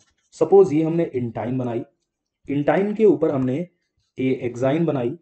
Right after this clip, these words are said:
आपको पता होना चाहिए exine sporopollenin की बनी होती है, intine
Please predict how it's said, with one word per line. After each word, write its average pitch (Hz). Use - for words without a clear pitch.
आपको 143
पता 131
होना 180
चाहिए 185
exine 131
sporopollenin 139
की 160
बनी 147
होती 165
है, 196
intine 131